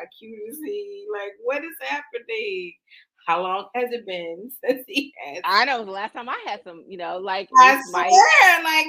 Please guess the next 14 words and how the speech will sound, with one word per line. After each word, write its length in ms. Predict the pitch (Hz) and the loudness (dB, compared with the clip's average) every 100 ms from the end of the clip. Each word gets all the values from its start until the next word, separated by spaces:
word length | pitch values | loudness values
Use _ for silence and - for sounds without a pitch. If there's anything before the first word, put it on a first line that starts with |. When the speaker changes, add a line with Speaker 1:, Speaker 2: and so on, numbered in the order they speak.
| 302 | -4
Speaker 1:
there 200 | 339 359 | 0 2
are 100 | 349 | 2
a 40 | 302 | 2
lot 300 | 302 320 285 | 2 2 -2
of 60 | |
variables 960 | 311 381 392 392 349 330 - 508 - - | -2 0 2 0 0 -2 2 2 2 -2
<laughs> 20 | |
to 80 | 480 320 | -8 -6
this 200 | 370 - _ - | -10 -10 _ -18
question. 1500 | 294 302 311 466 - - _ 311 294 269 226 202 208 320 311 _ _ 320 - _ _ _ _ _ - - - - - - - | -10 -8 -4 -6 -8 -20 _ -12 -6 -4 -4 -8 -12 -12 -14 _ _ -20 -20 _ _ _ _ _ -20 -20 -20 -20 -20 -20 -18
Some 260 | - 202 | -12 -12
sympathy 720 | - - 226 214 208 196 190 185 | -10 -8 -8 -8 -10 -12 -12 -10
bugs. 460 | 185 175 170 170 - - _ - | -10 -10 -10 -14 -18 -20 _ -10
Ugh. 960 | 247 440 453 480 508 508 508 494 427 | -4 -2 0 0 0 0 0 0 -2